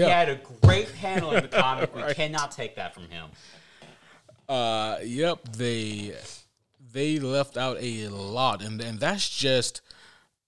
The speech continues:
Speaker 2: you know, a, a few of the things, and those are huge things. I mean,
Speaker 1: Huge.
Speaker 2: yeah.
Speaker 1: And the thing is, like, what, what's insulting isn't how much they left out, because when you tell me that a, a story which takes up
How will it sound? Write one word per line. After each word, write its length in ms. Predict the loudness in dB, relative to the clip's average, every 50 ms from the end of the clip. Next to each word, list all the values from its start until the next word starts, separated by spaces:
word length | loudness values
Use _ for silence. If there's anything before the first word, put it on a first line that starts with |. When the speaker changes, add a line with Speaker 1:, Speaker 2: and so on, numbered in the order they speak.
| _ -8
Speaker 2:
you 100 | -6 -4
know, 200 | -2 -2 -2 -2 -2
a, 280 | -4 -4 -4 -4 -6
a 20 | -8
few 280 | -10 -10 -8 -4 -4 -4
of 60 | -4
the 60 | -4
things, 240 | -6 -6 -4 -4 -2
and 80 | 0 2
those 200 | 2 2 2 0
are 100 | -2 -4 -4 -8 -12
huge 440 | -10 -6 -4 -2 -2 0 0 -2 -2
things. 360 | -2 -4 -6 -6 -6 -6 -6
I 80 | -6
mean, 340 | -6 -6 -6 -6 -6 -8 -8 -8
Speaker 1:
Huge. 440 | -6 -6 -6 -8 -10 -12 -14 -12 -10
Speaker 2:
yeah. 200 | -8 -8 -8 -8 -10 -14 -20 _ _ _ _ _ _ _ _ _ _ _ -16
Speaker 1:
And 100 | -14 -12
the 60 | -12
thing 240 | -12 -12 -12 -10 -8
is, 100 | -6 -6
like, 220 | -6 -6 -8 -10 -16 -20 -14 _
what, 180 | -8 -6 -2 0
what's 200 | 0 0 0 -2
insulting 600 | -4 -4 -4 -2 -2 -2 -4 -4 -4 -6 -4 -2
isn't 260 | -2 -2 -2 -2 -4 -4
how 120 | -4 -4
much 200 | -2 -4 -4 -4
they 120 | -4 -6
left 300 | -4 -2 -4 -4 -4 -4
out, 180 | -6 -6 -6 -8
because 320 | -8 -6 -6 -6 -6 -6
when 140 | -8 -8 -8
you 100 | -8 -8
tell 340 | -10 -10 -6 -4 -4 -2 -4
me 260 | -4 -6 -6 -8 -6
that 260 | -6 -6 -6 -6 -6 -6
a, 300 | -6 -6 -6 -8 -10 -14 -14
a 140 | -14 -14 -14 -12
story 640 | -10 -10 -8 -8 -6 -6 -6 -6 -6 -8 -8 -10 -14 _ _ _ _ _ _ _ _ _ _
which 380 | -6 -4 -4 -2 -2 -4 -6
takes 380 | -6 -8 -6 -6 -4 -2 -2 0
up 260 | 0 0 -2 -4 -10